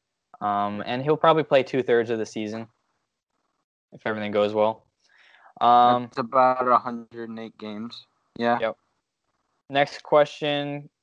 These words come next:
Speaker 1: uh, from M R Clancy seventeen. Any additional concerns regarding bullpen yet?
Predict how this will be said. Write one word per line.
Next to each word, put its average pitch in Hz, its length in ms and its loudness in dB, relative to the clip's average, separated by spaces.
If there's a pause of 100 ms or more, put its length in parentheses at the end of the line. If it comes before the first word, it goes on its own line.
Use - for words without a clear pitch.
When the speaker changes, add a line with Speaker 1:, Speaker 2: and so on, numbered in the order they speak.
(320)
Speaker 1:
uh, 117 400 2
from 113 320 -6
M 123 140 -4
R 123 120 2
Clancy 123 340 -6
seventeen. 131 720 -2
Any 131 260 -2
additional 135 380 0
concerns 123 460 -4
regarding 117 480 2
bullpen 123 420 0
yet? 165 260 -2